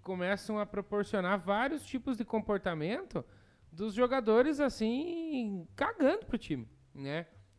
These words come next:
E aí o cara vai lá, fica um ano se tratando no time, recebendo o saláriozinho dele.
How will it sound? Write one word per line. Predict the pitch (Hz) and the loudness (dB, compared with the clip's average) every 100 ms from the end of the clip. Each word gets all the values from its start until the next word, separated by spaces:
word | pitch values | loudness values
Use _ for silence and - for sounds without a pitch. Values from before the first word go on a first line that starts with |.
| - | 2
E | 180 | 6
aí | 196 | 8
o | 208 | 6
cara | 226 220 | 6 4
vai | 214 214 | 6 4
lá, | 208 | 4
fica | 202 214 220 | 0 -2 0
um | 226 | 4
ano | 208 269 | 4 2
se | - - | -2 -4
tratando | 185 - 202 220 | -4 -2 -2 -2
no | |
time, | 190 220 | -2 0
recebendo | 214 214 233 196 202 220 | 4 4 2 0 0 0
o | |
saláriozinho | - 165 165 160 156 165 | -2 -2 -2 -2 -4 -2
dele. | 151 190 | -2 -2